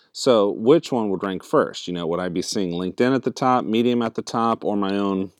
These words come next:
website? Who, who's got the authority here? So the results were that the exact same article with the exact same title ranked highest on my site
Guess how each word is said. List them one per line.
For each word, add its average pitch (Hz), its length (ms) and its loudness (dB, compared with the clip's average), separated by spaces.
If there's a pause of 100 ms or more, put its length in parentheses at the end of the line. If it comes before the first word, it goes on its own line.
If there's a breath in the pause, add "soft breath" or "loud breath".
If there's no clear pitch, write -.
(120)
website? 90 480 0
Who, 104 220 0
who's 113 240 0
got 104 180 0
the 95 80 0
authority 87 380 2
here? - 200 -16 (580 loud breath)
So 135 280 6
the 123 120 4
results 147 520 6
were 113 200 6
that 104 160 0
the 110 120 2
exact 107 420 0
same 151 240 4
article 92 580 -2 (320 soft breath)
with 95 120 2
the 107 80 6
exact 107 340 2
same 143 180 4
title 80 480 -6 (360)
ranked 117 260 0
highest 180 440 0
on 135 140 0
my 120 160 0
site 76 420 -6